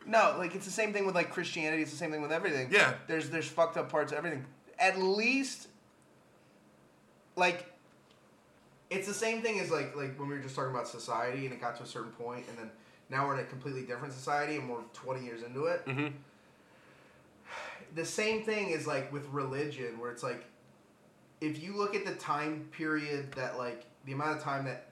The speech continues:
Speaker 1: Islam's been a thing, if you compare it to the, the, the time period that Christianity was in, when it was this old,
Speaker 2: Yeah.
Speaker 1: it was crazy too.
Speaker 2: Uh, if not crazier.
Speaker 1: Yeah,
Speaker 2: Because,
Speaker 1: it was
Speaker 2: like, at
Speaker 1: killing, it was trying to take over the world,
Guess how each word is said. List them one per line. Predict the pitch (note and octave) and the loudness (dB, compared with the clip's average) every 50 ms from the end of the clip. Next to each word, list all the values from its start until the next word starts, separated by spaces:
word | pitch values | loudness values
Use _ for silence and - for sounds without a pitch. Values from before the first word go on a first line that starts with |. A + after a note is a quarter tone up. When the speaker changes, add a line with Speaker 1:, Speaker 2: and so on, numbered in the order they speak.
| - - - | -20 -10 -6
Speaker 1:
Islam's | C3 C3+ C3+ C3 D3+ D3+ D#3 D#3 D#3 D3 | -4 -4 -4 0 2 2 2 2 2 -2
been | C#3 D#3+ D#3 | -4 -4 -4
a | D#3 | -4
thing, | C#3+ - E3 D#3+ E3+ F3 F3 F3+ - - - - - - - - - - - - - - - - - | -6 -4 -2 -2 -2 -2 -4 -8 -12 -18 -20 -20 -20 -20 -20 -20 -20 -20 -20 -20 -20 -20 -18 -8 -6
if | C#3+ C3+ C#3 | -6 -6 -4
you | E3 F3 E3+ C#3 - | -6 -8 -8 -10 -10
compare | - - D#3+ D3+ - E3 D#3+ D3+ D3 D3 | -4 -2 -2 -2 0 0 0 0 0 -2
it | D3 | -2
to | D3 C#3+ | -4 -6
the, | C3 C3 B2+ B2+ - - | -6 -6 -6 -8 -8 -8
the, | C3 B2+ B2+ - - - - | -10 -10 -10 -12 -16 -16 -14
the | C3 | -14
time | B2+ - - C#3+ C3+ C3+ C3+ | -12 -6 -4 -2 -2 -2 -2
period | C3+ - C#3 C3+ C3+ C3 B2 A#2 - | -4 -4 -4 -4 -4 -4 -6 -6 -6
that | A#2+ A2+ A2 - - - - - | -6 -6 -6 -8 -10 -16 -20 -16
Christianity | - - C#3 C3+ - - C3+ B2 B2 C3+ C#3 C#3+ C#3+ | -8 -8 -6 -6 -6 -8 -6 -6 -6 -6 -6 -6 -4
was | D3 D3 C#3 D3 | -4 -4 -4 -4
in, | D3 D3+ D#3 D#3 D#3 D#3 - - - - - - - - - - - - | -2 -2 -2 -2 -4 -6 -10 -16 -20 -20 -20 -20 -20 -20 -20 -20 -16 -12
when | A#2+ B2 | -8 -8
it | B2+ B2+ | -6 -6
was | C3+ C3+ C3 | -6 -6 -4
this | D3 D3 C#3+ - | -4 -4 -2 0
old, | D#3 D#3 E3 E3+ E3+ F3+ F3+ - | 0 2 2 2 0 -2 -4 -4
Speaker 2:
Yeah. | C#3 C#3+ C3 A2 - - - | 0 2 2 2 0 -2 -2
Speaker 1:
it | D#3 | -2
was | D3+ D#3 - | -2 -2 -2
crazy | - - G3 F#3 E3+ E3+ E3+ D#3 C#3+ | -2 0 2 4 4 2 2 0 -4
too. | - G3+ F#3+ E3 - - - - - - - - - | -4 -2 -2 -2 -2 -2 -8 -14 -20 -20 -12 -2 4
Speaker 2:
Uh, | D3+ D3 C#3 C3+ B2 A2 - - - - - - | 6 6 6 6 4 -2 -10 -16 -20 -18 -6 0
if | D3+ D#3+ - D3+ | 0 2 4 6
not | D#3+ C3+ B2+ | 4 4 4
crazier. | - C3 A#2+ A2 G2+ G#2+ G#2 G2+ G2+ - - | 4 2 2 2 2 2 2 0 0 0 0
Speaker 1:
Yeah, | F3+ F#3+ F#3+ | 2 4 6
Speaker 2:
Because, | - F#3 F#3 F3+ - - | 10 10 10 10 10 6
Speaker 1:
it | F3 | 4
was | F3 F3 | 6 8
Speaker 2:
like, | F#3 E3+ E3 D#3+ | 10 10 10 10
at | D#3+ E3 | 8 8
Speaker 1:
killing, | - - G#3 G#3+ G#3 G3 | 8 6 2 2 0 0
it | F#3 F#3+ F3+ | -2 0 0
was | E3+ - | 0 2
trying | - F#3+ F#3 F3+ | 4 6 6 6
to | - | 6
take | F#3 E3+ F3 | 4 2 2
over | F#3 F#3 F#3 | 2 0 2
the | F3+ F3 | 2 4
world, | D#3+ D#3 D3+ D3 D3 D3 D3 D3 D3 | 6 4 4 4 4 2 2 2 0